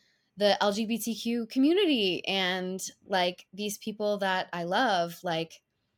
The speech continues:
why, why is it so oppressive and shameful? Like, I didn't understand it. Um, so I think I needed that time away from the church to find my own spiritual path.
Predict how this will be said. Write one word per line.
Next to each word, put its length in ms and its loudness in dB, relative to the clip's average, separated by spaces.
why, 680 2
why 200 -4
is 180 -2
it 100 -8
so 520 -4
oppressive 560 -10
and 120 -10
shameful? 600 -10
Like, 100 -12
I 100 -6
didn't 200 -8
understand 640 -4
it. 180 -8
Um, 460 -6
so 320 2
I 160 2
think 240 0
I 80 0
needed 640 0
that 300 -6
time 400 -8
away 640 -6
from 240 -6
the 60 -6
church 760 -6
to 540 -4
find 400 -4
my 220 -8
own 280 -8
spiritual 540 -10
path. 640 -10